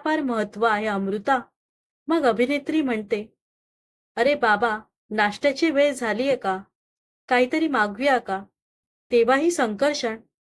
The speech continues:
अमृताला कविता ऐकून दाखवतो. "किती दिवस पोट भरून खाल, कधीतरी आत्मा पोट भरल्यासारखी वागेल,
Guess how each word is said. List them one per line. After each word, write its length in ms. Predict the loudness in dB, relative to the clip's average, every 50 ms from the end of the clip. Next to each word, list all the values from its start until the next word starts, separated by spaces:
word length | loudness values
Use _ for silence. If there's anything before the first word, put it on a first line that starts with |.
| _ _ -2
अमृताला 500 | 0 0 2 2 0 0 2 2 2 2 2
कविता 320 | 0 0 0 0 -2 0 0
ऐकून 360 | 0 0 0 0 -2 -2 0
दाखवतो. 600 | 0 -2 -2 -2 -4 -6 -6 -6 -8 -10 -12 -14 _ _ _ _ _ _ _ _ _ _ _ _ _ _ _ _ _ -6
"किती 260 | -2 2 4 4 4
दिवस 360 | 2 2 0 2 2 0 0
पोट 300 | 0 2 2 2 2 2
भरून 400 | 2 2 4 4 4 4 2 0 -2
खाल, 240 | -2 -2 -2 -2 -2 -6 -14 _ _ _ _ _ _ _ _ _ _ -2
कधीतरी 480 | 0 0 0 0 0 0 0 0 0 0
आत्मा 360 | 0 0 -2 -2 0 -2 -2
पोट 300 | 0 2 0 0 0 0
भरल्यासारखी 760 | -2 -2 -2 0 2 2 2 2 0 -2 -2 -2 -2 -2 -2
वागेल, 460 | 0 0 0 0 0 -2 -2 -4 -4